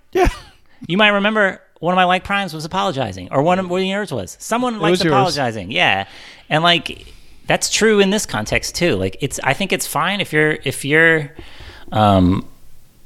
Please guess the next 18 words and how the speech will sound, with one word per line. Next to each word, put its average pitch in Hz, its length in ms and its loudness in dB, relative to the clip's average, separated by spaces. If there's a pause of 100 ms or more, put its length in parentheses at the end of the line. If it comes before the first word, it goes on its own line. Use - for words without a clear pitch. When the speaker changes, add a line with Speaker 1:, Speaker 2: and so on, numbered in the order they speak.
(340)
Speaker 2:
uh, 95 500 0
good-natured, 131 680 -2
whatever 151 320 0
the 135 100 2
opposite 117 420 -2
of 95 100 -8
bad 113 220 2
faith. 147 220 -6
If - 80 -10
you're 135 80 0
good 156 280 2
faith 190 380 -4 (380)
about 127 280 2
what 120 160 0
you're 120 80 -2
doing, 127 500 -2
and, 110 180 0
like, 104 400 -2